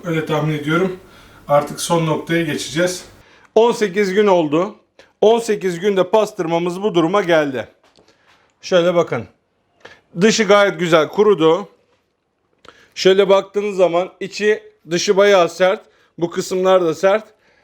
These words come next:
Bazı yerleri daha böyle biraz yumuşak. Şimdi ben buna biliyorsunuz Şubat'ta başladım. Kış aylarında olduğumuz için biraz daha geç kurudu.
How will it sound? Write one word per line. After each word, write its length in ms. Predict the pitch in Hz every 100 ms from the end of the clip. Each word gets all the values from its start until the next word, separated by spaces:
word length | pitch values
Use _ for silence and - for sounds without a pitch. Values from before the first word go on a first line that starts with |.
| _ -
Bazı 320 | 208 202 185
yerleri 380 | 175 165 185 185
daha 260 | 180 180
böyle 220 | 170 160
biraz 320 | 147 143 135 147
yumuşak. 560 | 180 147 214 220 - 208
Şimdi 160 | 208
ben 180 | 196 196
buna 180 | 202 196
biliyorsunuz 480 | 202 208 196 220 -
Şubat'ta 520 | 190 175 180 208 185
başladım. 520 | 156 - 160 190 233 - _ _ - _ -
Kış 220 | 220 -
aylarında 440 | 214 190 180 180
olduğumuz 440 | 185 190 214 202 175
için 260 | - 226
biraz 300 | 196 190 170
daha 180 | 170 233
geç 340 | 190 202 208 -
kurudu. 480 | 170 147 147 214